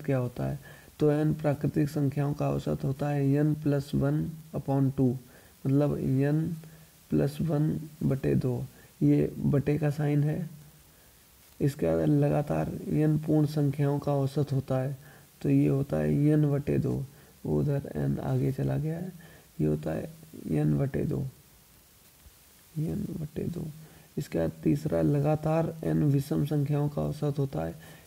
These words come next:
एन विषम संख्याओं का औसत एन ही होता है, याद रखिए। इसके बाद लगातार एन सम संख्याओं का औसत होता है, तो लगातार एन सम संख्याओं का औसत n plus one होता है।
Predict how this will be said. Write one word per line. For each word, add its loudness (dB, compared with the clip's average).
एन 6
विषम 0
संख्याओं 0
का -2
औसत -2
एन 4
ही 6
होता 0
है, 0
याद 0
रखिए। -6
इसके -4
बाद 0
लगातार 2
एन 0
सम 4
संख्याओं 0
का -2
औसत -2
होता -2
है, -6
तो 2
लगातार 2
एन 0
सम 2
संख्याओं 0
का -2
औसत -2
n 4
plus 2
one 0
होता -6
है। -12